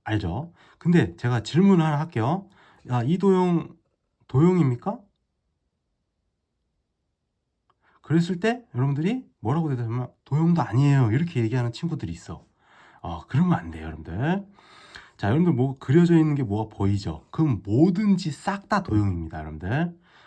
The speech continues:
어, 눈에 띄는 모든 건 다 도형이에요, 여러분들. 글씨도 도형이고요, 숫자도 도형이고요, 싹 다 도형입니다. 알겠죠? 어,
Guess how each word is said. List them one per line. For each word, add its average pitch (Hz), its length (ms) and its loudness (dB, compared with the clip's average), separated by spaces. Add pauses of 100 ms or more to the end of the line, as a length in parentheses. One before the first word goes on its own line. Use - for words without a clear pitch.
(160)
어, 80 300 -10
눈에 165 280 4
띄는 226 440 0
모든 165 340 0
건 180 160 2
다 165 80 -8 (320)
도형이에요, 120 440 2
여러분들. 85 600 -4 (520)
글씨도 156 480 -2
도형이고요, 101 540 -2
숫자도 160 440 -6
도형이고요, 98 680 -6
싹 - 360 -10
다 170 140 -4
도형입니다. 92 540 -6
알겠죠? 107 640 -6 (420)
어, 76 480 -14